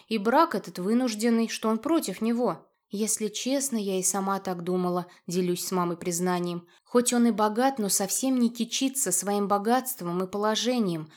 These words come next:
Я себе вообще не представляла, что отец моего парня может быть таким».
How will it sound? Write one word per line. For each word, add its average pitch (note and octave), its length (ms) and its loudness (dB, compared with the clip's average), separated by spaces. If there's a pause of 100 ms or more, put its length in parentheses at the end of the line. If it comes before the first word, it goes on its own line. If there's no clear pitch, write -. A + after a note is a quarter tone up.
(160)
Я G#3 160 -2
себе A3+ 300 2
вообще A3+ 340 0
не C4+ 160 2
представляла, G3 840 -2
что - 200 -4
отец G#3 400 -2
моего F#3+ 280 -2
парня G3 440 0
может F3+ 320 0
быть F#3+ 260 -4
таким». G#3+ 540 0